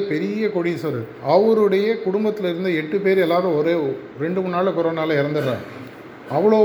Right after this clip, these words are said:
பணம் இருக்கு, ஆனா அவரால் இனிமேல் என்ன பண்றதுன்னு தெரியல, குதிக்கிறாரு. அந்த லைவ் வீடியோ கவர் பண்ணி அப்போ WhatsApp-லாம் சுத்திட்டு இருந்து நீங்க பார்த்திருக்கலாம். அனைவருக்கு வரக்கூடிய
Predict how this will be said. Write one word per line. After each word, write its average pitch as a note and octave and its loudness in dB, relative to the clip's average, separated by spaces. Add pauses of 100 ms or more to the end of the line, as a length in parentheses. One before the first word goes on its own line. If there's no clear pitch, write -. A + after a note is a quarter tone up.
பணம் G3+ 2
இருக்கு, F3+ 0
ஆனா F3+ 0
அவரால் F3 2
இனிமேல் E3+ -2
என்ன E3+ -2
பண்றதுன்னு E3 -2
தெரியல, E3+ 0
குதிக்கிறாரு. D#3+ 0
அந்த E3 0
லைவ் F3+ 2
வீடியோ E3 2
கவர் D#3 0
பண்ணி E3+ -4
அப்போ D3 -2 (540)
WhatsApp-லாம் D#3+ 0
சுத்திட்டு D3+ -2
இருந்து C3 -2
நீங்க A#2+ -4
பார்த்திருக்கலாம். C#3+ -2 (1600)
அனைவருக்கு G3 4
வரக்கூடிய G3 0